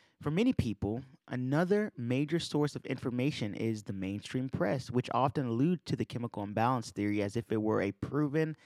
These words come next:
scientific fact. And in an effort to determine what evidence the press uses to support their statements about chemical imbalance,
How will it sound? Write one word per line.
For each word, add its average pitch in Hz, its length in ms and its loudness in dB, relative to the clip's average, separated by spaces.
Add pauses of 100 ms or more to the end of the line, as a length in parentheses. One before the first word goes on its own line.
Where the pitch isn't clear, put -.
(180)
scientific 139 1000 0
fact. - 580 -2 (580)
And 110 120 -4
in 123 120 0
an 123 100 -2
effort 143 320 0
to 113 80 -4
determine 143 500 0
what 113 200 2
evidence 113 520 -2
the 101 100 -2
press - 380 -4
uses 123 460 2
to - 120 -6
support 110 340 -2
their 101 100 -4
statements 123 480 -4
about 95 240 -4
chemical 110 380 -6
imbalance, 110 720 0